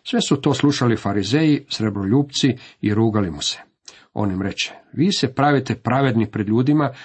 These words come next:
ali zna Bog srca vaša. Jer što je ljudima uzvišeno, odvratnost je pred Bogom.” Zakon i proroci do Ivana su, a od tada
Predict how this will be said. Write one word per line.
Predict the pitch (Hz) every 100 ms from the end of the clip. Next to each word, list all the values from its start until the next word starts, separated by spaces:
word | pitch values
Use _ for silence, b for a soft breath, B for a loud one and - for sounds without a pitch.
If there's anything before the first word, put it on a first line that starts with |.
| B
ali | 110 104
zna | 98 120 135 101
Bog | 101 135 123 -
srca | - - 87
vaša. | 80 78 - _ _ B B -
Jer | 127
što | - 151
je | 151
ljudima | 151 202 196 180 139 -
uzvišeno, | 170 175 185 175 - 127 113 - _ _
odvratnost | 127 127 120 107 110 - 104
je | 101
pred | - 98
Bogom.” | 87 98 82 - _ _ _ _ _ _ _ _ _ _ -
Zakon | 104 127 147 160 135
i | 127
proroci | 123 139 143 - 110
do | 120
Ivana | 139 147 139
su, | - 131 B B B B _ _
a | 110 107 -
od | 110 98
tada | 127 131 123 107